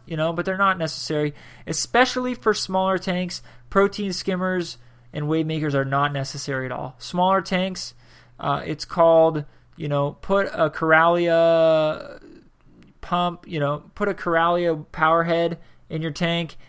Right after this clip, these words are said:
and change out the water once, once, uh, every week or two. <laughs> That's it. You don't need protein skimmers. All right. Okay. Oh my goodness.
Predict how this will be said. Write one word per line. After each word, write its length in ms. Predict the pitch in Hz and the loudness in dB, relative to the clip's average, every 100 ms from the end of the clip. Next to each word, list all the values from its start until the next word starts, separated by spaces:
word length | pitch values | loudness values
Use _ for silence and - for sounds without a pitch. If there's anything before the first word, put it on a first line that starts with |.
| - | -12
and 220 | - 151 | -6 -6
change 260 | - 175 156 | -4 -6 0
out 140 | 156 | 0
the 80 | 143 | 0
water 340 | 139 139 131 131 | -2 -2 -4 -4
once, 440 | 127 131 - - - - | -6 -2 -2 -4 -10 -12
once, 440 | 143 135 - - - - | -10 -10 -12 -18 -20 -20
uh, 40 | 78 - | -20 -14
every 300 | - 143 139 | -10 -6 -6
week 240 | 135 131 | -6 -8
or 20 | |
two. 300 | 135 - 127 - - - - | -10 -10 -10 -12 -20 -12 -6
<laughs> 380 | - - - - | 0 0 0 0
That's 240 | 147 - | 0 0
it. 180 | 135 123 - | -6 -8 -10
You 60 | 160 | -4
don't 120 | 151 | -2
need 140 | 147 - | -2 -2
protein 320 | 135 - 135 | -4 -4 -10
skimmers. 440 | - 135 123 - - - - | -10 -10 -12 -14 -18 -20 -8
All 80 | - | -4
right. 180 | 135 - - - - - - - - - | -4 -6 -18 -14 -12 -12 -14 -16 -18 -4
Okay. 440 | - 170 220 160 143 - | 2 6 8 6 4 -4
Oh 100 | 160 | 0
my 80 | 160 | 2
goodness. 420 | 147 160 143 - | 2 2 0 -2